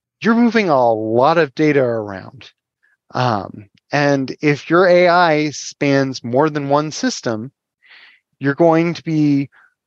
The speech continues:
pulling data in out of your data lake and sending it to multiple systems. And multiple systems are going to be talking with each other. And all of that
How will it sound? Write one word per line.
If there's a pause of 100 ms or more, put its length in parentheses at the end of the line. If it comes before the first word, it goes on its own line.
(160)
pulling
data
in
out
of
your
data
lake (460)
and
sending
it
to
multiple
systems. (280)
And
multiple
systems
are
going
to
be
talking
with
each
other. (880)
And (500)
all
of
that